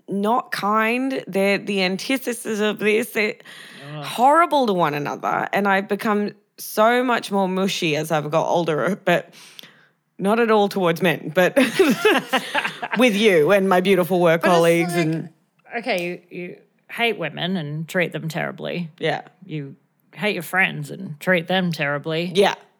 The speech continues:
Speaker 2: What
Speaker 1: What is left?
Speaker 2: good are you?
Speaker 1: Yes.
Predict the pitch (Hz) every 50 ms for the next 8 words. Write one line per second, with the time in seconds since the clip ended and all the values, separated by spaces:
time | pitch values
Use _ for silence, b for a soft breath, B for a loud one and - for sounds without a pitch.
0 | _ _ _ _ _ _ _ - - - 175 202 175 - 202 220 240 220 - _
1 | _ _ _ _ _ _ _ _ _ 180 190 196 190 180 180 165 - 214 220 240
2 | 233 208 - - 170 160 160 165 170 170 - - - - 170 170 147 139 107 147
3 | - - - - -